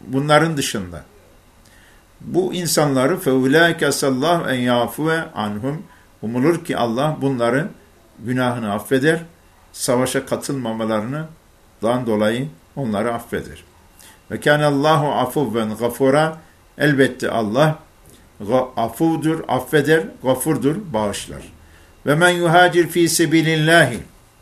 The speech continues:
Kim ki Allah yolunda hicret ederse, yecid fil ardı murâgamen kesîraten vesa'a.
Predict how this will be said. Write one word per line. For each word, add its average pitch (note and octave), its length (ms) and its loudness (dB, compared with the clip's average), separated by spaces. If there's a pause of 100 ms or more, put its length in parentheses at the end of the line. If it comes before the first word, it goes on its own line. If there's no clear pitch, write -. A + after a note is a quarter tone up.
(800)
Kim F3+ 220 4
ki E3+ 120 4
Allah D#3 300 6
yolunda C#3 720 4 (360)
hicret C3+ 400 0
ederse, A2+ 580 -2 (800)
yecid C3 520 4
fil C#3 380 0
ardı C3 260 2
murâgamen A#2+ 800 2
kesîraten A2 880 -2
vesa'a. D3+ 560 0